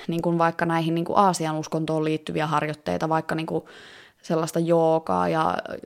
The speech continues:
meditaatiota, joka ei ole pelkästään sitä, että niin kuin omista tunteista tai ajatuksista tietoiseksi tulemista, vaan että siellä on sit jo ihan uskonnollisiakin elementtejä mukana. Ja vaikka niin kuin luterilaista kirkosta saatetaan eroa,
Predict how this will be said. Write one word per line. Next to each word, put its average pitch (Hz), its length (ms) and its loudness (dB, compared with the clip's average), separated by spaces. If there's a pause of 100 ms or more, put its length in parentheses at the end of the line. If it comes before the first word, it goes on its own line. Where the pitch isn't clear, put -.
(200)
meditaatiota, 170 1000 2
joka 165 260 2
ei 170 220 4
ole 165 80 2
pelkästään 165 600 -2
sitä, 165 160 -2
että 170 120 -6
niin 175 60 -6
kuin 165 180 -8 (180)
omista 175 440 2
tunteista 170 600 2
tai 165 120 2
ajatuksista 175 540 0
tietoiseksi 165 580 0
tulemista, 165 500 0
vaan 165 180 0
että 165 140 -4
siellä 175 220 4
on 170 120 2
sit 165 180 -2
jo 165 60 2
ihan 165 280 0
uskonnollisiakin 160 880 -2
elementtejä 170 520 -4
mukana. 175 400 0 (1800)
Ja 170 240 4 (440)
vaikka 180 240 2
niin 175 120 2
kuin 185 100 0
luterilaista 202 600 2
kirkosta 208 480 0
saatetaan 165 560 0
eroa, 170 460 4